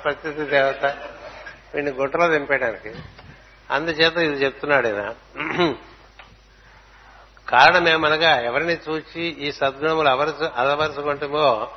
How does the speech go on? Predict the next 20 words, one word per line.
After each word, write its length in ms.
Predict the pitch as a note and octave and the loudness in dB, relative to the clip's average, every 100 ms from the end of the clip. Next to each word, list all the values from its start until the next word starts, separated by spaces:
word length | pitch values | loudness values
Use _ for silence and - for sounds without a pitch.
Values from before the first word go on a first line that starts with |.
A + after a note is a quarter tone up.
| - - - - G2+ | -20 -20 -20 -10 -2
ఆ 140 | G#2 | 0
మహాత్మునివే 840 | C3 B2 B2+ D3 D3+ D#3 D3+ D3 C#3+ | 0 0 2 2 0 -4 -4 -2 -2
గాని 380 | C3+ C3 D#3 | -2 -2 -2
ఆ 160 | E3+ C#3 | 0 -2
సద్గుణములు 680 | - B2+ B2 C#3 C#3+ C#3 C3+ | -2 -6 -6 -6 -6 -4 -4
మనవి 360 | A#2+ A#2 C3+ | -4 -2 -2
కావు. 340 | B2+ C3 A#2+ G2 - - - - - | 2 2 2 -2 -12 -20 -20 -20 -10
కనుక 260 | B2+ D3 D#3 | -4 -2 2
ఆ 180 | C#3 C3 | 4 4
మహాత్మునిలో 880 | A#2+ A2+ C#3+ D3+ D3+ D3 C#3+ D3+ | 2 2 2 0 -4 -4 -2 -2
సమానమైన 680 | D3 C3 C3+ D3 D3+ D3 C#3+ | -2 -2 0 0 -2 -2 -2
వారుగా 840 | C3+ B2+ C3 D3 D3 B2 A2 - - - _ | 0 2 2 4 6 6 4 -4 -16 -20 _
నీవు 220 | B2+ C#3+ C#3 | -4 -2 0
అభ్యసించిన 680 | B2+ C#3 D3+ D#3 D3+ D3+ | -2 0 -2 -2 -4 -2
వారిని 440 | C#3 B2+ C3 D3+ C#3 | 0 2 2 2 -4
స్తుతింప 420 | B2+ B2+ D3+ D3+ | -6 -6 -6 -4
పనిలేదు. 640 | C3 C3 C#3 D3 C3 G#2 G#2 - - _ - | -2 0 0 2 0 -2 -12 -18 -20 _ -12
మరి 200 | A#2 B2+ | -8 -6
ఒక 100 | A#2+ | -6
విషయము, 580 | A2+ A2 - D3+ B2+ G2 | -6 -6 0 0 0 -6